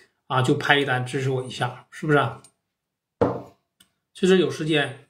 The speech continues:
啊，基本上上午九点到九点半吧，或者是到十一点之间的，我会直播，差不多吧，没什么事，这点儿我就会播一会儿。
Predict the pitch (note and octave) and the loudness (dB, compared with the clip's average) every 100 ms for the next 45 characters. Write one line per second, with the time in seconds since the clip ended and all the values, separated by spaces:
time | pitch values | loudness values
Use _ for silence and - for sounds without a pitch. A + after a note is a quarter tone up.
0 | - C3+ B2 - D3+ C3+ C#3 C#3+ D#3+ C3 | -14 -8 -8 -6 -4 0 0 2 0 0
1 | A#2+ - - - - - D3 D#3 C#3+ D#3 | -4 -8 -16 -20 -20 0 2 2 0 -2
2 | E3 F#3 G3+ G#3+ F3 D#3 D3 C#3 D3 D#3 | -2 0 0 0 0 0 -2 -4 -4 -4
3 | C#3+ D#3 D#3 D3 - E3+ E3 B2 C#3 C#3+ | -4 -2 -2 -2 -4 -4 -2 -2 -2 -2
4 | C3+ C#3 A#2+ A2 C#3 B2+ - - A2+ - | -2 -2 -6 -6 -6 -8 -8 -6 -6 -8
5 | - _ _ _ _ _ _ _ _ _ | -14 _ _ _ _ _ _ _ _ _
6 | _ _ _ - F#3 F3 F3 D#3 B2 D3+ | _ _ _ 0 2 2 0 0 -2 -4
7 | C#3+ C#3+ D3+ E3 D3 C3 B2 C3 A#2+ B2+ | -2 0 0 0 0 -2 -2 -6 -4 -4
8 | - B2+ B2 B2+ - | 0 0 -2 -6 -14